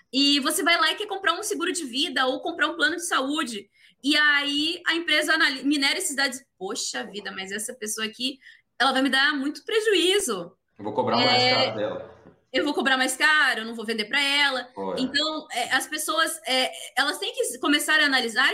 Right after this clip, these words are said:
Speaker 1: que isso vai ter um impacto lá na frente. Ela, às vezes, não pensa no, no local, na hora, mas no futuro, esses grandes volumes de dados vão dizer o que você é e quem você é. E, e o mercado, ele observa isso.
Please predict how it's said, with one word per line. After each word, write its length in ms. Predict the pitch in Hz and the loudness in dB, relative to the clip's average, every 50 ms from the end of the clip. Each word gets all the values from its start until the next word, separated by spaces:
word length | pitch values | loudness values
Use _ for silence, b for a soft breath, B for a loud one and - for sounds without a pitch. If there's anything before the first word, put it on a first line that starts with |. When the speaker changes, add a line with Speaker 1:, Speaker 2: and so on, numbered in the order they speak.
| 415 - | 0 -4
Speaker 1:
que 240 | - 285 247 214 b b b b b - | -6 -6 -6 -6 b b b b b 0
isso 180 | 262 294 285 330 | 0 0 2 2
vai 100 | 370 370 | 0 2
ter 80 | 381 370 | 2 2
um 60 | 370 | 2
impacto 340 | 381 392 - 339 349 349 - | 0 0 0 0 0 0 -4
lá 140 | 330 330 415 | -2 -2 0
na 100 | 466 453 427 | 0 -2 -2
frente. 360 | - 294 285 285 277 277 277 | 0 2 2 2 2 0 2
Ela, 120 | 254 254 | 2 2
às 100 | 254 254 | 2 2
vezes, 240 | 262 269 311 - 311 | 0 0 0 0 -2
não 180 | 320 339 339 - | -2 -4 -2 0
pensa 380 | 302 294 311 370 381 - 294 | 0 0 0 0 -2 -4 -4
no, 260 | 254 240 226 214 214 b b b b - | -6 -6 -6 -8 -10 b b b b -6
no 140 | 220 240 262 | -2 0 2
local, 680 | 277 277 285 294 294 - - - 269 262 277 294 269 262 | 2 2 0 0 -2 -6 -2 2 4 4 4 4 2 2
na 280 | 254 254 277 269 240 | 2 2 2 2 2
hora, 520 | 226 226 254 285 311 302 254 196 196 190 - _ _ _ _ | 0 0 2 2 2 2 2 0 -2 -6 -12 _ _ _ _
mas 440 | - 208 226 240 254 269 262 269 269 262 | -4 -2 2 2 4 2 2 2 0 -2
no 140 | 285 311 | -2 -2
futuro, 600 | 311 330 339 339 - 294 320 359 359 277 226 - - | -2 -4 -6 -4 -2 -2 0 0 0 0 -2 -6 -4
esses 320 | - 240 254 262 262 254 233 | -2 -2 -2 -2 -2 -4 -2
grandes 280 | 262 285 320 392 - 294 | 0 0 0 0 -2 -4
volumes 280 | 294 294 269 277 294 | -2 0 0 0 0
de 80 | 254 226 | -2 -2
dados 300 | 214 240 254 269 254 254 | 0 0 2 0 0 -2
vão 140 | 254 285 302 | -2 -2 -2
dizer 280 | 254 254 233 277 285 277 B B B B _ | 0 0 0 0 0 -2 B B B B _
o 100 | 262 254 | -12 -8
que 160 | - - 349 | -2 0 0
você 260 | 392 381 381 - - 285 | 0 0 -2 -2 0 0
é 40 | 294 | 0
e 60 | 285 | 0
quem 280 | - - 320 330 330 294 | 0 0 2 2 2 2
você 260 | 285 277 - - 240 | 0 0 0 0 0
é. 220 | 220 196 175 - - _ _ _ _ _ - - - | 0 0 -2 -4 -10 _ _ _ _ _ -20 -10 -4
E, 360 | 233 254 254 254 254 - 247 254 | 0 2 2 2 2 0 0 2
e 40 | 277 | 4
o 20 | |
mercado, 500 | 277 294 285 277 311 294 302 302 311 - | 4 4 2 2 2 2 2 2 2 0
ele 120 | 262 254 262 | -2 -2 -2
observa 560 | 269 269 285 - - 339 330 302 - 240 226 | -2 -4 -4 -2 0 0 0 0 0 0 -2
isso. 340 | 202 190 185 180 - - - | -2 -2 -6 -10 -12 -12 -16